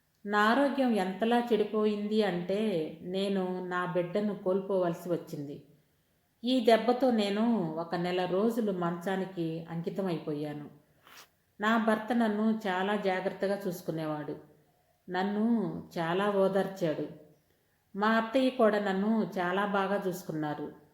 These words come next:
ఒక నెల రోజుల తరువాత నేను మళ్ళీ నా పూర్వపు స్థితికి వచ్చేశాను. నా పనులు నేను చూసుకునేదాన్ని.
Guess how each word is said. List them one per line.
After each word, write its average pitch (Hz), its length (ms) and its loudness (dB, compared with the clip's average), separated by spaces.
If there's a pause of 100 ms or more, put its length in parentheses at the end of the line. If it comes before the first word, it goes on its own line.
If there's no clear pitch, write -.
(520)
ఒక 220 200 0
నెల 226 300 6
రోజుల 247 360 4
తరువాత 190 520 2
నేను 185 480 0
మళ్ళీ 202 720 0 (480)
నా 185 260 0
పూర్వపు 233 560 0
స్థితికి 196 380 -2
వచ్చేశాను. 175 720 0 (720)
నా 214 340 2
పనులు 233 280 2
నేను 214 500 0
చూసుకునేదాన్ని. 160 840 -4